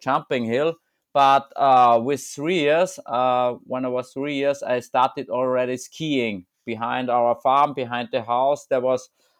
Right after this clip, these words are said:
that time that we had a lot of snow, and so we always, uh, no, no, no lift, nothing. But we, we walk, we were walking up with, with the feet there and then skiing down. So I,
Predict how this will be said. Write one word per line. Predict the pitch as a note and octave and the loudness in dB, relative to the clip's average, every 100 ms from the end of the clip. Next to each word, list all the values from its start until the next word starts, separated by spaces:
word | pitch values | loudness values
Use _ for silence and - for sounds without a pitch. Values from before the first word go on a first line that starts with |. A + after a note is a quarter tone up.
| _ _ _ _ _ _ _ | _ _ _ _ _ _ _
that | C#3+ C3 | -2 0
time | D#3 C#3+ D3+ | 4 4 4
that | C#3+ | 2
we | C3+ C3 | 2 2
had | C3 | 4
a | B2+ | 4
lot | A#2 B2 C#3 | 4 4 4
of | A#2 - | 4 0
snow, | - D3 D3+ D3+ | 0 4 4 4
and | C#3 C3 | 2 2
so | C#3+ C3+ | 0 0
we | C3+ | 2
always, | C3 B2 A#2+ A2 G#2+ - _ _ _ _ | 0 2 2 2 0 -12 _ _ _ _
uh, | G#2+ G#2+ | -4 -4
no, | A#2+ E3 E3 | 2 4 4
no, | D#3 D#3 | 4 2
no | C#3 C#3+ D#3 | 0 -2 -2
lift, | D#3 E3 - | 2 2 2
nothing. | C#3+ C3 C#3 D#3 C#3+ | 0 0 0 -2 -2
But | C3 C3 - | 0 0 0
we, | B2+ B2+ B2 _ | -4 -4 -6 _
we | B2+ | -10
walk, | A#2 E3 D#3+ - - | -2 -2 -2 -10 -16
we | - B2 | -14 -6
were | B2+ | -4
walking | A#2 B2+ B2 B2 | 0 0 0 -4
up | B2 A#2+ - | -2 -4 -4
with, | A2 G2 - _ _ _ _ - | -10 -10 -18 _ _ _ _ -16
with | A2 | -10
the | A#2 | -10
feet | - F3+ G#3 - | -6 -6 -6 -2
there | F3+ E3 | 2 4
and | C3+ C3 C3 | 2 0 0
then | C3+ C3+ C3+ | 0 0 -4
skiing | - - C3+ C3+ B2+ | -10 -8 -6 -6 -2
down. | A2+ A2 G#2+ | 0 0 -4
So | - A#2 | -4 0
I, | B2 B2 | 2 2